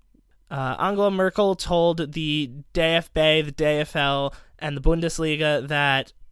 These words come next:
competitions could start the second week of May. This weekend, I believe, would normally be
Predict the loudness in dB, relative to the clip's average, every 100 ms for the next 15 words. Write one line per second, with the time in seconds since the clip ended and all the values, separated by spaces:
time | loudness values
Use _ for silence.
0 | -8 -4 -4 0 0 0 -8 -8 -10 -8
1 | -6 -2 0 -2 -4 -8 -10 -16 -12 -8
2 | -6 -8 -4 -4 -4 -8 -8 -8 -8 -10
3 | -10 -8 -4 -2 -2 -6 -10 -18 -18 -4
4 | -2 -2 -4 -4 -4 -2 -2 -4 -4 -4
5 | -4 -6 -6 -4 -2 -2 -4 -8 -6 -4
6 | -4 -4 -8 -6 -6 -4 -4 -4 -4 -6
7 | -6 -4